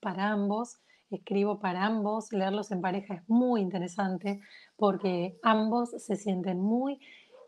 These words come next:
eh, explicados, con mucho respeto para comprenderse, para unirse, para generar y forjar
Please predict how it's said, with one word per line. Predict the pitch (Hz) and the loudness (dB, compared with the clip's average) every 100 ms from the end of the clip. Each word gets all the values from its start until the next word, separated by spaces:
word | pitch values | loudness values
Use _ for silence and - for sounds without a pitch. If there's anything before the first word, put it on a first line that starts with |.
| _ _ _ - | _ _ _ -14
eh, | 320 185 175 170 190 - | -2 0 2 0 -4 -2
explicados, | 202 - - 202 190 - 233 226 233 262 - | -2 -2 0 4 4 6 6 6 2 -2 -8
con | - 180 | -6 0
mucho | 202 262 269 254 | 2 2 2 0
respeto | 214 202 - 233 233 233 285 _ - | -2 -4 2 2 2 -4 -4 _ -4
para | 196 190 | -2 -2
comprenderse, | 196 185 185 190 233 240 233 247 269 _ - | -4 -2 -2 0 0 0 -2 -8 -8 _ -4
para | 202 185 | -2 0
unirse, | 196 220 220 214 - 208 | 0 0 0 -4 -6 -6
para | 202 190 | -4 -6
generar | - 190 185 214 | -4 -4 0 0
y | 214 | 0
forjar | 202 196 170 202 196 | -2 -6 -4 -2 -2